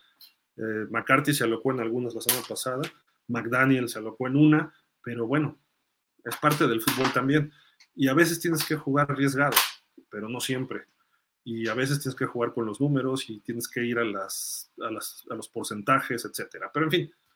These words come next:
de esto hemos platicado mucho, así de que, bueno, pues ya vámonos ahora sí a, a dormir. Son doce y veinte, nos quedan, pues, escasos un día y cachito para el partido.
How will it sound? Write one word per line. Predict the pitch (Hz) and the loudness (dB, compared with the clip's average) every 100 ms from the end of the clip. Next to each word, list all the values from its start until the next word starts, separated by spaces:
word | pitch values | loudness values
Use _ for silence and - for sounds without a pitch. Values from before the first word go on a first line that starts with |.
| _ 139 - _ _ | _ -16 -16 _ _
de | 147 | 2
esto | 147 | 4
hemos | 147 135 | 4 2
platicado | 117 117 143 143 | -2 0 2 4
mucho, | 143 160 151 | 4 4 0
así | - | 2
de | 135 | 0
que, | 131 | 0
bueno, | 151 123 120 | -4 -4 -4
pues | 117 | -2
ya | 131 | 0
vámonos | 135 123 110 | 0 -2 -6
ahora | 131 120 | -4 -4
sí | - 123 | -2 -2
a, | 110 - _ _ _ | -2 -6 _ _ _
a | 117 | -8
dormir. | 117 120 156 | -4 0 2
Son | 156 135 131 | 2 -2 -2
doce | 139 151 - 120 | -2 -2 -2 -6
y | - | -4
veinte, | 123 160 175 170 190 | 0 2 2 0 0
nos | 139 - | 0 -2
quedan, | 135 131 127 113 104 _ _ _ | 0 0 0 -4 -8 _ _ _
pues, | 110 - - - | -10 -8 -6 -8
escasos | - 127 123 110 - - - | -8 -6 -6 -8 -10 -14 -16
un | 123 123 | -12 -10
día | 123 131 | -4 -2
y | 117 | -2
cachito | 117 - 143 - - | -4 -8 -8 -8 -8
para | 107 101 - _ - - - | -10 -10 -12 _ -20 -18 -10
el | 113 | -6
partido. | 113 113 156 165 175 | -4 0 4 4 2